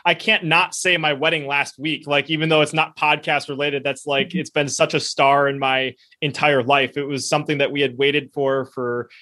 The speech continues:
Speaker 1: two years, all throughout covid. So, um, you know, that, that I have to put that first in, above everything, was just seeing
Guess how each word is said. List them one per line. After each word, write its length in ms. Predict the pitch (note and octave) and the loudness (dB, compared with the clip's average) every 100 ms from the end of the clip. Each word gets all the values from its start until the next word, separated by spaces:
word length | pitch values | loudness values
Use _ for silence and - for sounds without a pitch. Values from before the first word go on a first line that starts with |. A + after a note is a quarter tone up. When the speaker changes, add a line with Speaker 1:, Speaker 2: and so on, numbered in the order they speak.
| _ | _
Speaker 1:
two 140 | - E3+ | 0 2
years, 480 | C#3 D#3 D#3+ D#3 D3 | 4 4 4 4 4
all 200 | C#3+ C#3 | 2 2
throughout 400 | D3+ D3 C3+ - | 0 0 0 -2
covid. 540 | - D3 D3 D#3 D3+ D3 | -2 0 2 0 0 -4
So, 480 | C#3+ C3 B2+ B2+ | -4 -2 -2 -4
um, 380 | C3 B2 A#2+ A#2+ - | -6 -8 -8 -12 -8
you 80 | |
know, 220 | C3 A#2+ A#2+ | -2 -2 0
that, 340 | C#3+ C#3+ C#3 _ _ _ | 2 2 2 _ _ _
that 220 | C#3+ D#3+ | 2 2
I 80 | D3 | 2
have 180 | C#3+ D3 | 0 -2
to 60 | D3 | -4
put 220 | D#3+ D3+ | -4 -2
that 200 | C#3+ - | -2 -2
first 300 | D3 C#3+ - | -4 -4 -4
in, 120 | C3+ | -6
above 260 | C#3+ B2+ C3+ | -2 0 0
everything, 640 | C#3 C3+ C3+ C3+ B2+ B2 B2+ | 0 -2 -2 -4 -6 -8 -10
was 100 | B2 | -6
just 200 | C3 - | -6 -2
seeing 360 | D3 C3+ C3+ | 0 0 -2